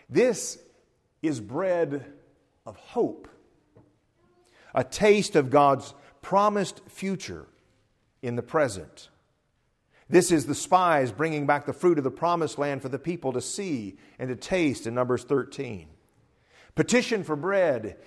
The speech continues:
is a petition that God would meet our daily needs, to be sure, but our daily needs include hope for the future to keep us sustained on the journey. If you don't have hope, you don't have any reason to live.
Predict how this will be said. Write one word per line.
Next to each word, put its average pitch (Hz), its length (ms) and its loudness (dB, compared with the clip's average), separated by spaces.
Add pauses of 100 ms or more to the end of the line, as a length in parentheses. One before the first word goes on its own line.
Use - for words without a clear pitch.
is 156 200 4
a 156 100 6
petition 151 560 -2
that 135 200 -4
God 151 380 4
would 127 140 -2
meet 151 500 -6 (540)
our 139 180 -6
daily 147 460 2
needs, 151 400 -2
to - 100 -10
be 123 120 -6
sure, 117 600 -2 (640)
but 123 140 2
our 151 160 8
daily 214 520 4
needs 151 800 -6 (1000)
include 185 600 -2
hope - 640 4
for 165 100 -2
the 147 80 -2
future 190 420 -8
to 104 100 -12
keep - 280 -14
us 156 280 0 (240)
sustained 160 640 -6
on 113 80 -6
the 113 80 -8
journey. 120 380 -4
If - 140 -14
you 165 80 -10
don't 196 200 -4
have 147 220 -6
hope, - 380 -10 (1400)
you 135 140 -2
don't 156 140 0
have 151 160 0
any 156 160 -2
reason 131 500 -4
to 110 100 -14
live. 156 380 -10